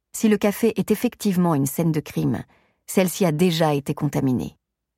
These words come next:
Incroyable, songe l'agent du F B I. N'importe quel flic le sait. Les premières heures d'une enquête sont déterminantes. C'est à ce moment-là qu'on peut dégager les pistes les plus pertinentes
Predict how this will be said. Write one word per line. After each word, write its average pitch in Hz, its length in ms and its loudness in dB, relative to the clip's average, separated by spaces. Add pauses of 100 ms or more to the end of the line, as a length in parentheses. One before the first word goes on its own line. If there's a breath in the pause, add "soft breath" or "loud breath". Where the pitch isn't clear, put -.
(960)
Incroyable, - 1160 -6 (520)
songe 170 300 0
l'agent 147 300 0
du 160 180 -2
F 147 80 -4
B 143 60 -8
I. - 340 -4 (440 loud breath)
N'importe 226 400 0
quel 185 180 0
flic - 320 -4
le 175 120 -2
sait. 143 320 -6 (420)
Les 151 80 2
premières 240 480 0
heures 208 180 0
d'une 160 180 0
enquête 185 320 -2
sont 170 180 -2
déterminantes. 180 840 -2 (400 soft breath)
C'est 151 160 -2
à 147 60 4
ce - 140 -2
moment-là 180 500 2
qu'on 151 160 -2
peut 160 120 -2
dégager 156 360 0
les 147 120 0
pistes 180 300 -6
les 151 120 0
plus 151 160 -6
pertinentes 190 680 -2